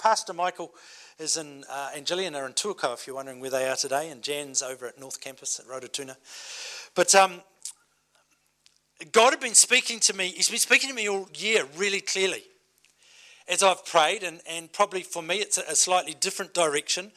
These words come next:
I'm not one that goes through life looking under every rock for a demon. There are demons under some rocks, but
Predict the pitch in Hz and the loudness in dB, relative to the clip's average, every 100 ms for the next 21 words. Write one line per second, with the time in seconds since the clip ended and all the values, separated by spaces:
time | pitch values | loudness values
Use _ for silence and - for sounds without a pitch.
0 | - - - 175 185 240 233 247 214 202 | -16 -16 -4 2 6 6 6 4 2 4
1 | 202 - - 185 180 165 185 175 - 185 | 4 2 0 -4 -2 4 4 4 0 -6
2 | 180 175 175 170 170 165 160 180 160 - | -6 -4 -2 -2 -6 -8 0 2 2 -2
3 | 151 135 165 135 98 _ - - _ _ | -4 -4 -4 -6 -12 _ -20 -20 _ _
4 | _ _ _ _ _ - - - _ 180 | _ _ _ _ _ -20 -20 -20 _ 8
5 | 233 233 185 160 143 143 131 - 131 156 | 8 8 0 -8 -10 -10 -6 -6 -4 -4
6 | - - - _ _ _ _ _ _ _ | -4 -8 -14 _ _ _ _ _ _ _
7 | _ _ _ _ _ - 165 | _ _ _ _ _ 4 4